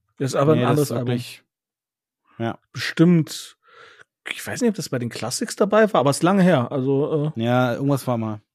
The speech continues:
Speaker 2: Okay.
Speaker 1: ich glaub, du, ich glaube, du fandst furchtbar. <laughs>
Speaker 2: <laughs> Ja, okay, gut.
Speaker 1: Welches Album hat's jetzt nochmal? Dying?
Speaker 2: Äh,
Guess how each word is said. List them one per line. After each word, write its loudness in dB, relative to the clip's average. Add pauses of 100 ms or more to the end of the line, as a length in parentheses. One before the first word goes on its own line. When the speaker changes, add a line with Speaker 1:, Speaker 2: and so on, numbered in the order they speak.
(100)
Speaker 2:
Okay. -14
Speaker 1:
ich -14
glaub, -2
du, 0
ich -12
glaube, 2
du -2
fandst -6
furchtbar. -4 (460)
<laughs> -
Speaker 2:
<laughs> 0 (500)
Ja, 0
okay, 0 (360)
gut. 0 (300)
Speaker 1:
Welches 4
Album 6
hat's 4
jetzt 0
nochmal? 4
Dying? 0
Speaker 2:
Äh, -6